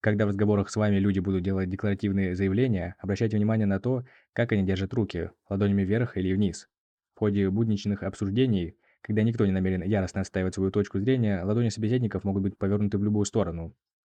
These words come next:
Однако, когда человек делает страстное и утвердительное заявление, вроде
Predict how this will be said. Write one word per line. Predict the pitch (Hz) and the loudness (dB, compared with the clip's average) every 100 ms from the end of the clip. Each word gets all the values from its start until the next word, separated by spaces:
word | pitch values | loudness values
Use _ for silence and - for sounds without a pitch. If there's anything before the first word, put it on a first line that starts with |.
| _ _ | _ _
Однако, | 110 117 120 | 0 0 0
когда | 104 107 | -2 0
человек | 101 113 107 95 | 2 2 4 2
делает | 98 92 | 0 0
страстное | - 104 101 98 | 0 0 0 -2
и | 92 | -2
утвердительное | 98 104 104 95 95 92 | 0 0 0 -2 -2 0
заявление, | 95 117 123 90 85 85 | 0 2 2 0 -4 -4
вроде | 95 92 90 87 | -2 0 -2 -4